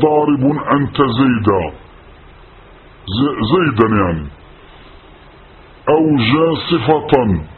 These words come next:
تقول: "مررت برجل ضارب عمرا"، أو مسندا،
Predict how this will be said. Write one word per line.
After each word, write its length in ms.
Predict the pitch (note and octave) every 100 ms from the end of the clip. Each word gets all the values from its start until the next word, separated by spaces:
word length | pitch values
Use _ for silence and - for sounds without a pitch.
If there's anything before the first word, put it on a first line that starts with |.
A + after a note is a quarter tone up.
| - - - - - - -
تقول: 320 | A#2 - C#3+
"مررت 580 | B2 C3+ C3+ D3 D#3+ - D3+ B2
برجل 1000 | C3 B2+ A#2+ G2+ A2+ A2 C#3+ F#3 F#3+ G3 - - - - - - - - - - -
ضارب 540 | F2+ D3 D#3 D#3 C#3 D#3+ E3+ C#3 D#3+
عمرا"، 540 | F#3 D#3 B2+ G2+ D2 - - - - - - - - - - - - - - - - - - - - - - - - -
أو 240 | D3+ F3+
مسندا، 760 | F#3+ G#3 - G3+ G3 E3+ C#3